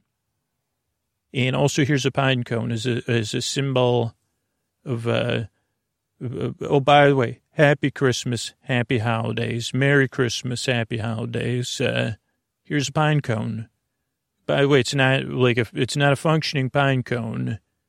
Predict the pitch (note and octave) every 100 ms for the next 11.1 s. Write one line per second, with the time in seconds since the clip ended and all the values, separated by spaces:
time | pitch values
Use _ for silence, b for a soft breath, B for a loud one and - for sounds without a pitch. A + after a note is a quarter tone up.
0 | _ _ _ C3 - D3 C3+ C3+ - C#3+
1 | - C3+ B2 B2 B2+ A#2+ C3 B2 A#2 -
2 | B2 A#2 A#2 A#2 A#2 _ _ _ - C3+
3 | C3+ C#3+ C3+ C#3 C#3 C3+ C3 B2+ B2+ A#2
4 | - - C3+ D#3 D3 C#3 C3 B2+ - A#2+
5 | B2 C3+ C3+ B2+ C3 A#2 A#2 B2+ _ _
6 | _ _ _ _ _ _ _ _ _ _
7 | _ B2+ C#3 - C#3+ C3+ C3+ B2 C#3 B2+
8 | B2 B2 A#2+ C#3 B2+ - B2+ - C3 A#2
9 | A#2 A2 G#2+ _ _ _ _ _ _ _
10 | _ _ C#3 A#2+ A#2+ A#2 A2+ A#2 A2+ A#2+
11 | A#2